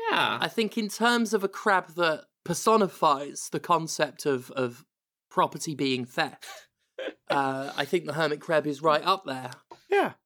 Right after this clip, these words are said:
Speaker 3: yeah.
Speaker 1: Look, they, they, they've, they've got, they've got things right. You know, you, you have a, a house that's sort of like an outfit that you live in, and when you outgrow that, you just pass it down to someone else who, who could use it, and you find someone else's cast off that's now right for you, and,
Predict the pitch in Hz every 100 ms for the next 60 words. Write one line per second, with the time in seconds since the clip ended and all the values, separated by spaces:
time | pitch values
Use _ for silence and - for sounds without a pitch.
0 | - 302 294 392 - - 262 262 262 370
1 | 440 453 - 330 330 330 370 - 339 349
2 | 349 - 208 160 120 117 202 247 214 127
3 | 127 202 180 175 165 151 160 180 170 160
4 | 160 156 151 151 156 147 147 160 135 143
5 | - 151 131 - - 151 143 139 139 139
6 | 127 - 143 147 143 127 120 135 147 135
7 | 135 139 131 117 139 - 135 131 139 135
8 | 139 127 127 160 131 - 139 131 127 -
9 | 156 131 131 139 139 - 160 131 165 147
10 | 131 135 143 139 160 196 160 131 131 123
11 | 123 127 - 131 127 139 156 175 - 160
12 | 156 165 - - 170 147 156 151 - 156
13 | 175 208 214 202